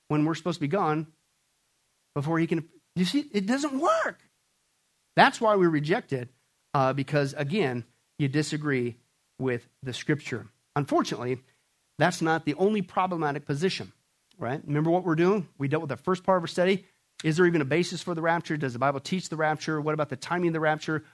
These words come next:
We believe the Scripture teaches pre-trib, and dealt with all their accusations and all that kind of stuff, right? And so now we're, okay, well, fine, let's take a look at your position. Now, we've just dealt with three weeks on post-trib.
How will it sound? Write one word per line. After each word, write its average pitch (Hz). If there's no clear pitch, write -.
We 160
believe 156
the 120
Scripture 151
teaches 143
pre-trib, 156
and 147
dealt 156
with 156
all 151
their 147
accusations 151
and 127
all 151
that 156
kind 147
of 135
stuff, 147
right? 147
And 156
so 156
now 170
we're, 185
okay, 196
well, 220
fine, 311
let's 165
take 185
a 185
look 185
at -
your 180
position. 160
Now, 143
we've 147
just 185
dealt 202
with 165
three 277
weeks 233
on 151
post-trib. 127